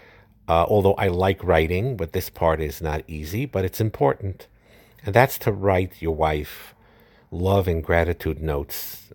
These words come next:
at least twice a week. Now, I used to do it from time to time, and I admit I, I have to do, be better at it, but this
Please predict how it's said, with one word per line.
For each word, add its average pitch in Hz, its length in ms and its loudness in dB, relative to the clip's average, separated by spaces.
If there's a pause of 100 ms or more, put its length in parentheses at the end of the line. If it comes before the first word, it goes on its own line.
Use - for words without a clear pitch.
at 76 120 -10
least 90 260 -6
twice 82 300 -2
a 78 80 -2
week. 69 460 -10 (420)
Now, 90 100 -2
I - 20 2
used 95 260 0
to 107 60 -4
do 101 160 4
it 92 80 0
from - 120 -10
time 85 280 0
to 82 120 -8
time, 95 520 -4 (320)
and - 100 -8
I 82 40 -4
admit 85 500 -2
I, 78 160 -6 (180)
I 76 260 -6
have 85 200 -4
to 87 100 -10
do, 78 160 -4
be 80 240 -8
better 82 340 4
at 95 160 2
it, 117 260 -4 (680)
but 87 380 4
this - 380 -4